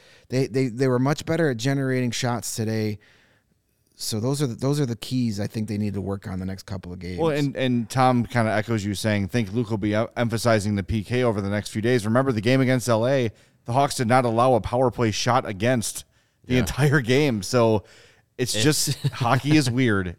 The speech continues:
Speaker 2: It is just weird.
Speaker 3: Yeah.
Speaker 2: Meanwhile, Winnipeg scored on every shot they had basically on the
Speaker 1: Yeah,
Speaker 2: power
Speaker 1: they
Speaker 2: play.
Speaker 1: shot a hundred percent on the power
Speaker 2: Yeah,
Speaker 1: play.
Speaker 2: I mean, it's
Speaker 3: Mm-hmm.
Speaker 2: just, there's gonna be days like this, and,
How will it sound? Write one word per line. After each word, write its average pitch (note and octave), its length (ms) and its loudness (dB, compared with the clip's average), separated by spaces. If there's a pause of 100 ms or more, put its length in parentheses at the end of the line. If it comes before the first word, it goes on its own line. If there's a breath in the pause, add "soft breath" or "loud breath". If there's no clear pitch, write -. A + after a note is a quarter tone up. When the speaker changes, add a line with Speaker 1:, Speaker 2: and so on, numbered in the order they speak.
Speaker 2:
It C3 160 4
is B2+ 160 2
just C3 220 -4
weird. C3 400 6
Speaker 3:
Yeah. E2+ 80 0
Speaker 2:
Meanwhile, C#3 360 6
Winnipeg C3 380 2
scored B2+ 280 4
on A#2 120 2
every A#2+ 260 0
shot B2 280 0
they A2 100 0
had A#2 240 0
basically G#2+ 380 -2
on G#2+ 100 0
the G2 60 -2
Speaker 1:
Yeah, - 20 -4
Speaker 2:
power A2+ 240 2
Speaker 1:
they A2+ 80 -6
Speaker 2:
play. G2+ 140 0
Speaker 1:
shot A#2 160 -2
a A2+ 40 -6
hundred B2+ 220 -4
percent A#2 420 -6
on G2 100 -4
the G2 40 -6
power G2+ 240 -6
Speaker 2:
Yeah, B2 220 6
Speaker 1:
play. F#2+ 80 0
Speaker 2:
I - 20 2
mean, A#2 160 4
it's F2+ 200 2
Speaker 3:
Mm-hmm. E2 80 -6
Speaker 2:
just, B2 320 0 (140)
there's A#2+ 220 -2
gonna B2+ 200 2
be A#2+ 120 2
days A#2+ 300 2
like B2+ 180 2
this, B2+ 380 0
and, G#2 560 0